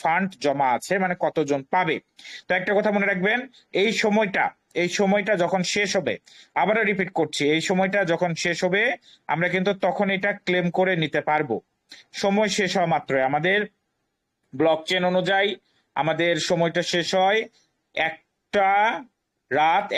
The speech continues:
একটা পঞ্চাশের দিকে। তো এরকম সময় কিন্তু আমরা এটা সংগ্রহ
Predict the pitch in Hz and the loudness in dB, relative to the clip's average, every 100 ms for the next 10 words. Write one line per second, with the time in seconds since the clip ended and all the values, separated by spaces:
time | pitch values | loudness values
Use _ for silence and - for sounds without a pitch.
0 | 165 156 _ - 185 196 196 180 175 190 | -2 -2 _ -2 2 2 2 2 2 0
1 | 196 165 147 131 98 - 160 175 185 196 | 0 -2 -2 -2 -4 0 2 2 2 2
2 | 190 190 190 190 185 185 180 180 175 165 | 0 0 0 0 0 2 2 0 0 -2
3 | 147 156 | 2 2